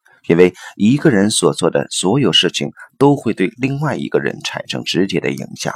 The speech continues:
在一种平等的关系中，能意味着两个人必须相互理解，就像他们是为自己而做出调整那样。对此，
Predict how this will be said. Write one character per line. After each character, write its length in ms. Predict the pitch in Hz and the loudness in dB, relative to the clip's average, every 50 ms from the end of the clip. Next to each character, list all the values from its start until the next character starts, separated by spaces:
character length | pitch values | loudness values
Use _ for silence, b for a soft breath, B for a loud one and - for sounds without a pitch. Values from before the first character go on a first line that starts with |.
| - _ _ _ _ _ _ _ _ _ _ _ B B B B B B B B B B B B | -12 _ _ _ _ _ _ _ _ _ _ _ B B B B B B B B B B B B
在 160 | - 107 104 | 2 4 4
一 220 | 101 - 107 104 | 4 2 0 -2
种 260 | - - 82 73 - - | 0 0 -2 -4 -4 -8
平 320 | - - 85 92 113 135 | -4 -2 0 0 0 0
等 140 | 120 - - | -2 -4 -4
的 140 | - - - | -4 -6 -6
关 220 | - - 73 80 80 | -4 -4 -4 -4 -4
系 120 | - 76 | -6 -8
中， 200 | - - 85 82 | -8 -6 -6 -6
能 200 | 71 73 80 - _ | -6 -6 -8 -10 _
意 180 | - 90 82 - | -10 -10 -8 -6
味 120 | - - - | -6 -6 -6
着 240 | - - - - - _ _ _ _ _ _ _ B B B B B B B B B | -4 -6 -8 -8 -10 _ _ _ _ _ _ _ B B B B B B B B B
两 340 | - 101 104 92 92 95 95 | 0 2 2 2 2 0 0
个 140 | - 151 | 0 0
人 220 | 131 107 101 107 113 - | 2 2 2 0 0 0
必 200 | - 123 104 90 | 0 0 0 0
须 340 | - - - 139 143 - _ | -2 -4 -4 -4 -6 -6 _
相 340 | - - - 101 92 92 98 | -8 -4 -2 -2 -2 -2 -4
互 180 | - - 87 71 | -6 -6 -6 -6
理 220 | - 62 60 55 | -6 -6 -8 -8
解， 260 | - - - - - _ _ _ _ _ _ | -8 -6 -6 -8 -8 _ _ _ _ _ _
就 120 | - 92 87 | -2 -2 0
像 180 | - 78 69 | 0 0 -2
他 180 | - - - 76 | -2 -2 -4 -4
们 200 | 76 62 58 - - | -4 -4 -6 -6 -6
是 180 | - - 95 | -4 -2 0
为 140 | 80 76 73 | 0 0 0
自 180 | - - 110 101 | -2 -2 -2 -2
己 160 | - - - - | -4 -6 -8 -6
而 100 | - 67 | -6 -6
做 180 | 67 - 80 69 | -6 -4 -6 -6
出 120 | - 73 | -6 -8
调 260 | - - - - - - | -10 -8 -6 -4 -4 -4
整 140 | - - - - | -6 -8 -14 -14
那 60 | - - - | -16 -14 -14
样。 120 | - - - _ _ _ _ B B B B B B | -16 -18 -18 _ _ _ _ B B B B B B
对 140 | - 175 147 | 0 2 2
此， 320 | - - - - - - | 2 0 -2 -4 -6 -12